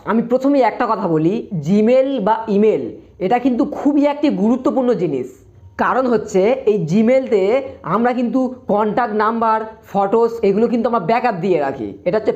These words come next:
ফার্স্ট পয়েন্ট। আবারও যে এত বড় বড় YouTube চ্যানেলগুলো রয়েছে সব কিছু কিন্তু এই Gmail-এর ওপরেই কিন্তু ডিপেন্ড করে। তৃতীয়ত হচ্ছে কি, Gmail যেটা রয়েছে এটা কিন্তু আমাদের অনেক জায়গায় যেগুলো আমরা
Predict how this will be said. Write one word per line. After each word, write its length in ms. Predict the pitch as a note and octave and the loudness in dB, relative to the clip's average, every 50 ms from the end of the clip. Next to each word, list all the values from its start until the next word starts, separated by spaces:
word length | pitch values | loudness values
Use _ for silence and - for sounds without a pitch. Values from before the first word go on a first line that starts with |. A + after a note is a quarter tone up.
| - | -2
ফার্স্ট 240 | - A#3 C4 C4 - - | -2 -2 -2 -2 -2 -4
পয়েন্ট। 320 | G3+ F#3 C#3+ C3+ B2 A2+ - - - - - - - - _ - - - - | -4 -2 -2 -4 -6 -8 -12 -16 -20 -20 -20 -20 -20 -20 _ -20 -16 -8 -4
আবারও 360 | E3 G3+ A#3 C4 C#4 B3+ G3+ D3 B2 - D#3 C#3+ | -2 0 0 0 0 0 -2 -2 -4 -6 -2 0
যে 60 | G#3+ | 0
এত 260 | B3 G#3 G#3 G3+ G#3 C4+ | 2 2 0 0 0 -2
বড় 220 | G#3+ G3+ G3+ G#3+ A#3 B3 | 0 0 0 0 2 2
বড় 80 | B3+ A#3 G#3+ A3 | 2 0 0 0
YouTube 260 | A#3+ A3+ C#4 - - - - | 0 0 -2 -2 -2 -4 -2
চ্যানেলগুলো 440 | A#3+ A#3+ C4+ D4 C#4 B3 B3 A#3+ A#3 | -2 0 0 0 0 2 2 2 4
রয়েছে 300 | A#3 A#3 A3 F#3+ - D#3+ D3+ D3+ - | 4 4 2 2 0 -2 -6 -4 -2
সব 140 | - G#3 G3+ - - | -2 -2 -2 -2 -2
কিছু 160 | C#4 A#3+ D#4 C4+ | -2 0 2 2
কিন্তু 220 | C4 C#4+ B3 A3 C#4 | 2 2 2 2 2
এই 60 | C4+ F#3+ D#3 | 0 0 2
Gmail-এর 380 | C#3+ G3+ A#3+ A#3+ C4+ C#4 C#4 C4+ C4 | 2 2 4 4 4 2 2 2 2
ওপরেই 240 | B3+ C4 C4 C#4 C#4+ A#3 | 2 2 2 0 0 0
কিন্তু 140 | C4+ C4 C4 | -2 -2 -2
ডিপেন্ড 340 | G#3 F3+ A#3+ - A#3 G#3 E3+ E3 D#3+ | 0 0 0 0 0 -2 -2 -4 -4
করে। 180 | C#3+ B2 G2+ E2 - - - _ _ _ _ _ _ _ - | -4 -4 -6 -8 -12 -16 -20 _ _ _ _ _ _ _ -2
তৃতীয়ত 500 | A#3+ A3+ C4+ - - D#4+ D4 B3+ - - | 0 0 2 2 4 2 2 2 2 0
হচ্ছে 360 | F#3+ G3+ F#3+ G3 - F#3+ - F#3 D#3+ | 0 2 2 0 -2 0 0 0 2
কি, 120 | E3 F3+ A3 C#4 D4 - - - F#3+ E3 D#3 | 2 2 2 2 -2 -4 -8 -8 -4 -4 0
Gmail 320 | D#3 A3 C4 C4+ D#4 E4 E4 C#4 | 2 4 4 4 4 2 2 0
যেটা 160 | C#4 C#4+ D4 C4+ | 0 0 0 2
রয়েছে 360 | B3+ C4+ C4 G#3+ - - D3 C3 D3+ F3+ | 2 2 2 2 0 -2 -2 0 2 2
এটা 120 | G3 A#3 | 2 2
কিন্তু 220 | A#3 A#3 C#4 A#3 G3+ C4+ | 2 0 0 0 0 0
আমাদের 200 | B3+ B3+ A#3+ C4+ | 0 0 0 0
অনেক 220 | B3+ A#3 A#3+ C4 C4 G#3 | 0 2 0 0 0 0
জায়গায় 200 | C4 B3 C4+ B3 A#3+ | 0 0 0 0 0
যেগুলো 200 | A#3 A3 B3 C4+ B3+ | 0 0 2 0 2
আমরা 160 | B3 C4 C#4+ | 2 0 0